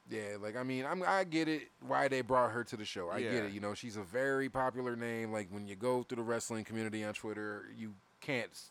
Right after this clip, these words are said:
Speaker 1: not see a
Speaker 2: Mm-hmm.
Speaker 1: post about her. So I get it. You know, bring some buzz, bring some new talent in, some pe-, shit that people are gonna wanna see. I get it. But, yeah, that's my only advice to her. Like, keep going. You know what I mean? I'm not gonna say
Speaker 2: Mm-hmm.
Speaker 1: you fucking suck or anything
Speaker 2: No,
Speaker 1: like that,
Speaker 2: but,
Speaker 1: but, like,
Speaker 2: like
Speaker 1: you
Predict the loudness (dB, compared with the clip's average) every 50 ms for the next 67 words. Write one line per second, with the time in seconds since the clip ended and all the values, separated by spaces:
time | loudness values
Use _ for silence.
0 | -8 -4 -2 0 0 0 -2 -4 -10 -10 -8 -6 -6 -4 -4 -4 -4 -2 -2 -2
1 | -2 -2 -4 -4 -4 -2 -2 -2 -2 -2 -4 -6 -6 -6 -4 -4 -2 -2 -4 -6
2 | -10 -18 -20 -16 -4 0 0 2 6 6 6 6 6 4 2 2 2 2 2 2
3 | 0 0 0 0 2 6 6 8 8 6 4 2 2 -2 -2 -2 -2 -2 -4 -2
4 | -2 -2 0 0 0 0 -2 -2 -4 -6 -8 -10 -10 -10 -10 -10 -8 -6 -6 -6
5 | -6 -8 -10 -8 -8 -6 -2 -2 -2 -2 -2 -2 -2 -2 -2 -4 -4 -6 -8 -8
6 | -8 -8 -8 -6 -4 -4 -4 -4 -4 -8 -12 -10 -6 -2 -2 0 -2 -2 -4 -8
7 | -16 -20 -20 -20 -20 -20 -20 -20 -20 -20 -20 -20 _ -6 -2 -2 0 0 0 -2
8 | -2 0 2 2 2 2 2 2 2 2 2 2 2 0 0 -2 -4 -4 -4 -4
9 | -4 -6 -8 -8 -2 2 2 4 4 4 0 0 -2 -2 -2 -2 0 0 -2 -2
10 | -2 -2 -2 -2 -2 -4 -4 -2 -4 -4 -4 -4 -4 -4 -4 -4 -6 -8 -6 -2
11 | -2 -2 -2 -4 -6 -6 -6 -6 -4 -2 0 0 0 0 0 0 0 0 0 0
12 | 0 -2 -2 -2 -2 -4 -6 -8